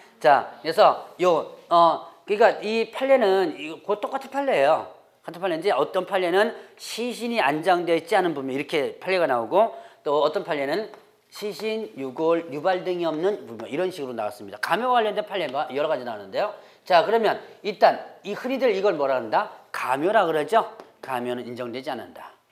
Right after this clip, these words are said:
자, 그래서 시신이 안장돼 있지 않은 가묘는, 가묘 왜 만들어요?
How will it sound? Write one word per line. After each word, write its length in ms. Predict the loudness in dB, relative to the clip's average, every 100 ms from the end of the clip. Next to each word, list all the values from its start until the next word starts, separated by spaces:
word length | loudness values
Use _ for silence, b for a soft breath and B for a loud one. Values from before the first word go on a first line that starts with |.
| _
자, 300 | -10 -4 -4
그래서 180 | -4 -6
시신이 380 | -8 -12 -4 -4
안장돼 340 | -2 -2 -4
있지 160 | -6 -6
않은 320 | -4 -4 -4 B B
가묘는, 600 | -16 -12 -10 -6 -2 -2 -4 B B B B B B B B -10
가묘 300 | -4 0 2
왜 100 | 2
만들어요? 480 | 0 0 -2 -2